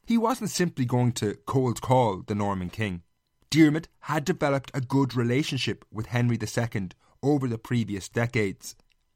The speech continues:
He and his now dead ally, Muirchertach MacLachlan, had intervened in a civil war in Scotland, supporting an ally of Henry the Second's, the Mormaer of Argyll, in eleven sixty,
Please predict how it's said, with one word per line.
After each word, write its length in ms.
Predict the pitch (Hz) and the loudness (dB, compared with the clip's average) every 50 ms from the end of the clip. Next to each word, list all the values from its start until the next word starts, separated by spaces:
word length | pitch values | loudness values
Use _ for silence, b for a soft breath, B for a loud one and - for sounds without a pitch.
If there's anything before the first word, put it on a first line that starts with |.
| _ _ B B B B | _ _ B B B B
He 360 | - 180 180 165 165 170 147 - _ - | 0 2 2 2 2 0 -4 -8 _ -6
and 180 | - 143 143 135 | -4 -2 0 0
his 140 | 147 131 120 | 0 0 0
now 200 | 131 131 131 127 | 0 2 2 2
dead 240 | 123 135 127 123 | 2 2 2 2
ally, 340 | 104 117 123 131 135 117 101 101 - _ _ - | 2 2 4 4 4 2 0 -4 -10 _ _ -6
Muirchertach 560 | 120 113 120 120 - - 120 - 123 117 - - | 0 2 2 2 2 0 -4 -4 -4 -4 -4 -4
MacLachlan, 560 | 113 110 120 117 120 123 - - 101 95 90 _ b b b b b b | -4 -2 2 2 2 2 0 -2 -8 -8 -8 _ b b b b b b
had 240 | 131 135 147 143 | -2 0 0 0
intervened 640 | 135 135 127 - 123 117 - 131 127 120 110 101 - - | -2 -4 -2 -2 -2 -2 0 0 0 0 -2 -4 -8 -10
in 80 | - 113 | -6 -6
a 40 | 131 | -4
civil 320 | - - - 127 120 120 | -4 -2 -2 0 0 0
war 280 | 117 113 120 120 117 117 | 0 0 0 0 0 0
in 80 | 110 | -2
Scotland, 560 | 107 - - - 127 131 - 104 104 98 - - b b b b b | -4 -4 0 2 2 2 2 -4 -10 -10 -10 -14 b b b b b
supporting 680 | - - 131 123 - 135 131 131 127 127 127 120 113 - _ _ _ _ _ - | -4 -4 -4 -2 0 0 0 0 0 -2 -4 -4 -6 -6 _ _ _ _ _ -6
an 100 | - 120 | -2 0
ally 220 | 127 127 120 117 110 | 0 2 2 0 0
of 140 | 107 101 | -2 -2
Henry 260 | 95 117 123 120 117 107 | -2 0 0 0 0 -2
the 80 | 104 | -4
Second's, 580 | - - 131 123 123 - 113 98 90 - - - _ _ _ _ _ _ - | -4 0 0 0 0 0 -4 -6 -6 -10 -16 -20 _ _ _ _ _ _ 0
the 100 | 120 117 | 2 4
Mormaer 540 | 117 123 131 131 127 127 123 110 107 98 - - | 4 6 6 6 4 4 2 0 0 -2 -2 -2
of 140 | 113 110 | 0 4
Argyll, 600 | 113 110 117 117 - 107 110 120 113 101 95 95 - _ _ _ | 6 6 6 6 6 4 4 4 4 0 -2 -6 -12 _ _ _
in 140 | - 120 117 | -4 0 0
eleven 280 | 113 113 117 113 110 107 | 2 2 2 0 0 -2
sixty, 500 | - - 127 123 - - - 101 90 | -4 -2 -4 -2 -4 -4 -6 -6 -6